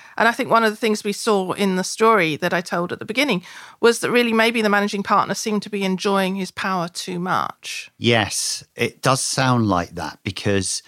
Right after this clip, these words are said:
Speaker 2: I could totally recognise the dynamic that came out in that story. I can see that you've got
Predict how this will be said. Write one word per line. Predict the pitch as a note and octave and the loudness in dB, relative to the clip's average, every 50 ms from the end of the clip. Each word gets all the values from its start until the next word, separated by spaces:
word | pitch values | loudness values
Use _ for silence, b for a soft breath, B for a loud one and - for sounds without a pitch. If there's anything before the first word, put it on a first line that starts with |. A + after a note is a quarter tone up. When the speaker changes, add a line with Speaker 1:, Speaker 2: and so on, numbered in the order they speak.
| B B B B | B B B B
Speaker 2:
I | C3 C#3 C3+ | 0 2 2
could | A2+ - - C#3 - - - | 0 0 -2 -4 -4 -6 -2
totally | - D#3 D#3+ D3+ - C#3 | 0 0 2 2 2 2
recognise | A#2 C3+ C3 - - A2 G#2+ G#2 G2+ G2 G2+ - - | 2 2 0 0 0 2 2 4 4 2 0 -2 0
the | - G#2+ G2 G2 G2 F#2 | 0 2 2 2 0 -2
dynamic | - - G#2+ G2+ A#2+ B2+ G#2+ F2 - - | 0 -2 0 2 2 2 0 0 -2 -6
that | G#2 G2+ F2 | -8 -8 -6
came | - - G#2 F#2 G2 | -4 -2 -2 0 0
out | G#2+ G#2+ G2+ - G2+ | 2 0 0 -2 -2
in | G2+ F#2 | -6 -6
that | F#2 F2 F#2+ - | -6 -6 -6 -8
story. | - - A#2 A2 G#2+ G2+ F2+ F2 F2+ | -4 0 0 2 2 2 2 0 0
I | F2 F#2 G2 | 0 0 -2
can | - - G#2 G2 | -2 -2 -4 -4
see | - - - A#2+ A2+ G2+ G2 F#2 | -4 0 0 2 2 4 2 2
that | F#2+ F2+ | 0 0
you've | F2+ G2 F#2 - - | 0 0 -2 0 2
got | - F#2+ F#2 F#2 B | 2 4 4 4 B